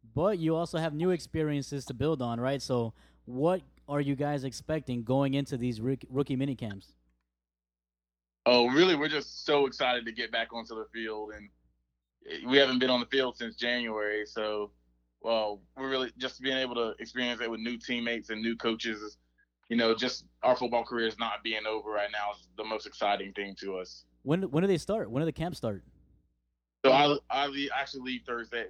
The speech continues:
Speaker 2: We both leave Thursday. I head to Tampa on Thursday, and J D heads to Buffalo on Thursday.
Speaker 1: That's what's up, man. Have you guys received, like, playbooks and stuff like that yet?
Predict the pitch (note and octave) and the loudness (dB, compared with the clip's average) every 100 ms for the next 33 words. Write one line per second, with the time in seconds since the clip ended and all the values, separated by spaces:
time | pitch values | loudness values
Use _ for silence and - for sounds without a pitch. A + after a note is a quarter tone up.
0 | B2 C3 C3 B2 A#2+ A2+ A#2 A2+ A2 G#2+ | -8 -4 -4 -4 -6 -6 -6 -6 -4 -2
1 | A2 A2+ G#2+ - A2 G#2+ G#2+ G2+ G2+ G#2 | -2 -4 -8 -10 -8 -8 -8 -10 -6 -6
2 | G2+ G2+ G2 G2+ A2 G#2 G2+ G2 - G2 | -6 -8 -8 -8 -4 -4 -4 -10 -10 -14
3 | F2+ F#2+ F#2 F#2 F2 F#2 E2+ F2+ E2+ - | -12 -10 -8 -8 -8 -10 -8 -6 -6 -8
4 | _ _ _ _ _ - A#2+ C3 A#2 D#3 | _ _ _ _ _ -12 -8 -8 -4 -2
5 | G3+ B2 B2+ C3 C#3+ C3 C#3+ - D3 C3+ | 0 -2 -2 2 2 2 -2 -2 -2 -2
6 | A#2 - C#3 D#3 F3 E3+ E3+ D3+ F3 E3+ | -4 -2 -2 0 0 0 -4 -2 -2 -2
7 | E3 F3 F3+ F3+ G3+ | -4 -2 -2 -2 -4